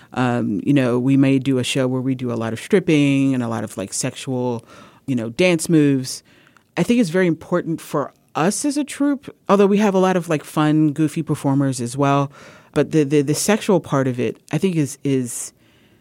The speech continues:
it emboldens the performers both as a performer and, a per-, and, and in their personal lives, especially for people who are, uh, still trying to figure out where they fit in the spectrum.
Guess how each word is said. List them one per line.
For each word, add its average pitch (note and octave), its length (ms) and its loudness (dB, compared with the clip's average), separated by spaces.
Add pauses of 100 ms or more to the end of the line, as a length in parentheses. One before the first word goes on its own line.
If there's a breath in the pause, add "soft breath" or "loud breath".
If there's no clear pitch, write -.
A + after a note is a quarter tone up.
(100)
it D3+ 240 -2
emboldens D#3+ 640 2
the D#3+ 100 -6
performers D3 640 2
both C3+ 320 -2
as B2+ 180 -4
a D3 80 -4
performer C#3 400 -4
and, C#3 140 -2
a C#3+ 40 -2
per-, - 220 -4
and, D3 260 0
and E3+ 140 4
in G#3 60 4
their A#3 100 4
personal B3+ 360 0
lives, A#3+ 240 0
especially F3 280 -4
for E3+ 80 -10
people D#3+ 320 -2
who C#3+ 180 0
are, C3+ 240 2 (640 loud breath)
uh, C#3 120 0
still E3+ 300 2
trying D3+ 300 2
to D3 40 2
figure D3 320 -2
out C#3 160 0
where C#3+ 160 -2
they B2+ 140 -4
fit - 340 -2
in D3 140 2
the B2 100 -2
spectrum. D3 640 0